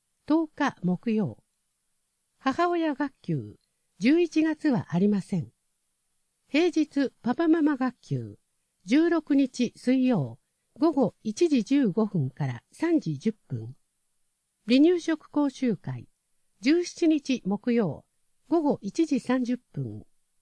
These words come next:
生後九ヶ月頃から。ゼロ歳からの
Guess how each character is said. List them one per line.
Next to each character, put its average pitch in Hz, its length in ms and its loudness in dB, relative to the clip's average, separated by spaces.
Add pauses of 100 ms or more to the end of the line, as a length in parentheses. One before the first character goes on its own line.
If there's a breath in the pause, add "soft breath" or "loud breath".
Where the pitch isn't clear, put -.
(220)
生 320 260 2
後 285 180 0
九 330 240 0
ヶ 330 160 -2
月 302 280 -2
頃 240 200 0
か - 160 -16
ら。 - 100 -16 (1300)
ゼ 240 120 4
ロ 381 100 2
歳 285 260 -2
か 226 140 -4
ら 208 140 -2
の 165 240 -6